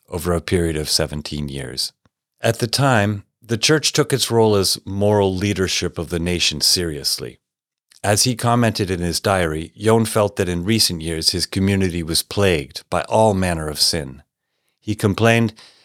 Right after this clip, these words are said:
that there was too much drinking, that the local people had become lazy, less pious, and even picky about their food.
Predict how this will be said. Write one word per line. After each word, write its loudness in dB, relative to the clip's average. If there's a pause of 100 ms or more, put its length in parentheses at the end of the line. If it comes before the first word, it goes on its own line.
(120)
that -6
there 4
was 4
too 4
much 4
drinking, -2 (440)
that -6
the 2
local 4
people -4
had -8
become -2
lazy, 2 (160)
less 0
pious, -2 (140)
and 0
even 0
picky -2
about -8
their -6
food. -8